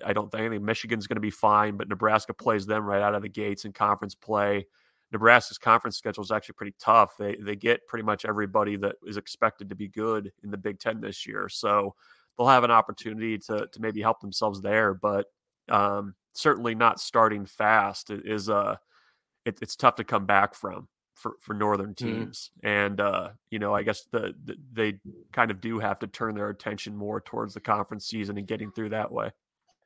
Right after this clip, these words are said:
Speaker 2: That was gonna be my finishing question. And, uh, then we'll, uh, get out of here and we'll get to some Peppa Pig, um, after that. Um, is, has there been any talk, and I wouldn't necessarily expect this 'cause you're just focused on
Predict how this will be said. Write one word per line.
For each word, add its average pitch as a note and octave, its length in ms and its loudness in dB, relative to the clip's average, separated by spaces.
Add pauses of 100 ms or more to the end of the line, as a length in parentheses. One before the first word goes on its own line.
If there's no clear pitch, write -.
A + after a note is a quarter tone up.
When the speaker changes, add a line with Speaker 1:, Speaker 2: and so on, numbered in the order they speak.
(140)
Speaker 2:
That F3 140 10
was F#3 160 10
gonna F#3 180 6
be D3 140 6
my C#3 160 6
finishing C3 480 0
question. A#2+ 680 -2 (280)
And, A2+ 320 2
uh, A2 400 2 (100)
then B2 220 0
we'll, A#2 240 2
uh, A2 240 2 (340)
get B2 180 4
out A#2 180 4
of A#2 80 -2
here A2+ 140 0
and A2 80 -2
we'll A2 100 -2
get A2 160 -4
to A2+ 100 -6
some G2+ 200 -6
Peppa G#2+ 360 -4
Pig, A2 520 -4 (500)
um, G2 500 0 (120)
after A2 420 2
that. G#2 400 2 (580)
Um, G#2+ 520 2 (280)
is, B2+ 640 2
has D#3+ 220 4
there F3+ 100 8
been F#3 160 6
any D#3+ 220 4
talk, C#3 480 4 (200)
and C#3 120 0
I F3 140 6
wouldn't C#3+ 280 0
necessarily B2 560 0
expect A2 460 -2
this A#2 180 0
'cause B2 160 -2
you're C#3 100 0
just A#2+ 400 -4
focused A#2+ 440 -2
on G#2+ 400 -2